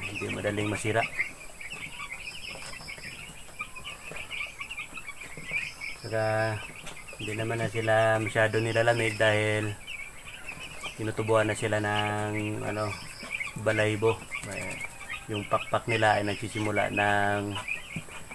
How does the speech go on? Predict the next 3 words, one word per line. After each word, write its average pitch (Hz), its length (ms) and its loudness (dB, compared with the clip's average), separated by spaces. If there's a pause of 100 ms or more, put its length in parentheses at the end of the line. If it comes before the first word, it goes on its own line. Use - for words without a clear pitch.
(160)
ah, 98 960 0 (320)
lumago. 101 400 -2 (1600)
Kaya 101 480 2